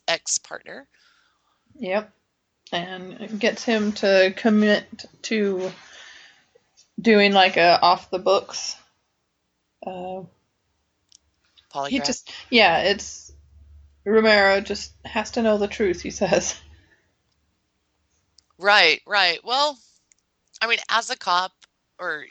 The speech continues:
Speaker 1: just even as just a human being, we're just naturally curious. You, you would wanna know, <laughs> you know?
Speaker 2: Well, yeah, and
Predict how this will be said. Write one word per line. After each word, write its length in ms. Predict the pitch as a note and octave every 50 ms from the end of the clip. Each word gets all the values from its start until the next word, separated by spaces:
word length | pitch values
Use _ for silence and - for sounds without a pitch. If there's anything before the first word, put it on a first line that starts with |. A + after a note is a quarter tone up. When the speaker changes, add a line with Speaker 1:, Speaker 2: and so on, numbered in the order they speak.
| _ -
Speaker 1:
just 200 | E3+ E3+ - -
even 380 | - F#3+ F#3 F3+ F3+ E3+ E3+ E3+ -
as 360 | - - D#3+ D#3+ D3 - - -
just 280 | - - E3+ - -
a 40 | D#3
human 360 | D3+ C#3+ F3 E3+ D3+ D3 C#3+
being, 400 | C3+ D3 D3+ D#3 D3 D3 C#3+ C3+ _ _ _ _ _ _ _ _ _
we're 160 | - D3+ D3
just 160 | C#3 C#3 -
naturally 420 | E3 D#3 D#3 D3+ - - D3 C#3 C3
curious. 600 | C3 - D3 D3 D#3 C#3+ C3 B2+ C3 C3+ - - -
You, 200 | E3+ E3+ D#3+ C#3+ -
you 140 | F3 F#3 F#3+
would 160 | A3 C#4 -
wanna 280 | F3+ C3 A#2 G2+ C#2
know, 200 | D2+ E2+ F#2 - - -
<laughs> 160 | B3 - - -
you 160 | A#3 G3+ E3+
know? 240 | E3 D#3 D#3+ G#3 - _ - - - - - - _ _ _ _ _ _
Speaker 2:
Well, 520 | - F4+ F#4+ F#4+ E4 D4 A#3+ G#3 G3 F#3+ G3
yeah, 340 | C4 D4 B3+ G#3 - - - - - -
and 380 | - A#3+ A#3 A3 G#3+ G3 -